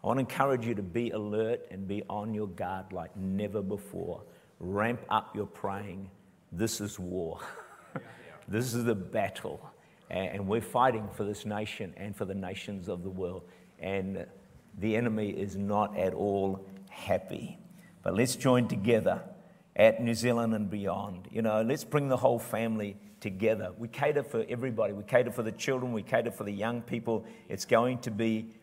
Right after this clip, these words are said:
massive, massive fun. In fact, recently we were praying at our Thursday night prayer meeting, and I just felt the Holy Spirit begin to speak to me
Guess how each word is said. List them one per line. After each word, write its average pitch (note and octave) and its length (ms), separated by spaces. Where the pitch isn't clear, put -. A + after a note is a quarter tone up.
massive, G#2+ 760
massive G#2 380
fun. F#2+ 280
In G2+ 80
fact, - 300
recently D#3 400
we C3+ 80
were A#2+ 80
praying C#3 320
at A2+ 80
our A2 120
Thursday B2+ 340
night A#2 180
prayer C3+ 160
meeting, A2 300
and - 80
I F#3 40
just - 160
felt - 160
the A#2 60
Holy A#2 180
Spirit A2+ 320
begin A2+ 280
to G#2+ 60
speak - 420
to D3 100
me G#2+ 240